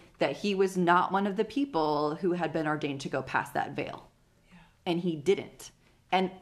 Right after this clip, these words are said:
Speaker 1: and modesty would have been very necessary, I imagine, in order to honor that
Speaker 2: Yep.
Speaker 1: and uphold that.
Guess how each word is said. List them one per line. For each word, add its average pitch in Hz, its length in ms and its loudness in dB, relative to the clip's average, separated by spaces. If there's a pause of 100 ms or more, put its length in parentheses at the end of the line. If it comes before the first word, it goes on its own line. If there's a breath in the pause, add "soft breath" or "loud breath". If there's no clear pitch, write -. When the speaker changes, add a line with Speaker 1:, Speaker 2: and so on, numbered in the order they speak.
(100)
Speaker 1:
and 180 320 2
modesty 180 600 2
would 165 140 2
have 185 120 -4
been 165 240 0
very 160 280 0
necessary, 156 760 -2
I 139 140 2
imagine, 139 640 -4 (360 loud breath)
in 180 100 0
order 160 220 0
to - 240 -4
honor 165 260 2
that - 380 -8
Speaker 2:
Yep. 180 240 -10
Speaker 1:
and 151 100 -2
uphold 143 360 -4
that. - 300 -6